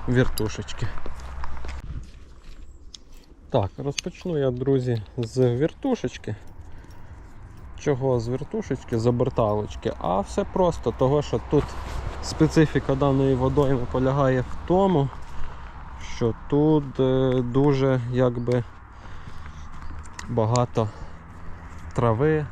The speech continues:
коряжок, от таких от палок, всякого такого на дні, і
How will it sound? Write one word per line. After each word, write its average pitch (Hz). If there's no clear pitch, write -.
коряжок, 123
от 98
таких 104
от 101
палок, 135
всякого 110
такого 110
на 110
дні, 135
і 107